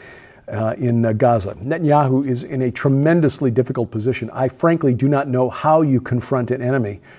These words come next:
that places no value on human life.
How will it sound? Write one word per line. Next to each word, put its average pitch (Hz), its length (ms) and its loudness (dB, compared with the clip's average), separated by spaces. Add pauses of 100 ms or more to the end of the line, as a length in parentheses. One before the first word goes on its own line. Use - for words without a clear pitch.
(220)
that 113 140 -4
places 127 440 0
no 127 140 2
value 120 400 2
on 110 80 -2
human 113 300 -2
life. - 400 -4